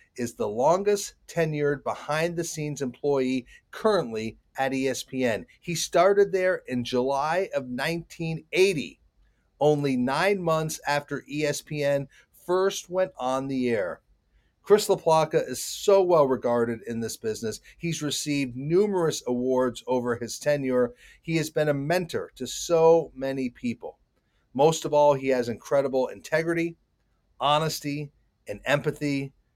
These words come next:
We need more Chris LaPlacas around,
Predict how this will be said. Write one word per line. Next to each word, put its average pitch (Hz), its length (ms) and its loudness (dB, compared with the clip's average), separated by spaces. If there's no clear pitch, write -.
We 143 140 0
need 151 200 2
more 139 300 4
Chris 127 280 -2
LaPlacas 113 580 -2
around, 85 420 -10